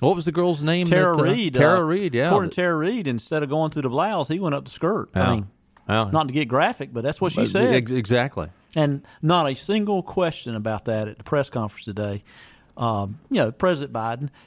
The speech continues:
Speaker 2: can you relate to these accusations since Tara Reid? I mean, that, that's a valid question.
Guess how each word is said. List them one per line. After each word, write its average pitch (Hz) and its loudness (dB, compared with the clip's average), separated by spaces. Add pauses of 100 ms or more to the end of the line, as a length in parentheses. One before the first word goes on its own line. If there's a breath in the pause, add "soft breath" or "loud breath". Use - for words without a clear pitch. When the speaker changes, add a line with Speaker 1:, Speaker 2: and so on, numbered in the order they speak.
Speaker 2:
can 156 0
you 254 0
relate 143 0
to 139 -6
these 131 -4
accusations 131 -2
since 123 -8
Tara 131 -2
Reid? 135 -2
I 269 -8
mean, 214 -2 (200)
that, 277 -6
that's 262 -6
a 262 -4
valid 254 -2
question. 240 -2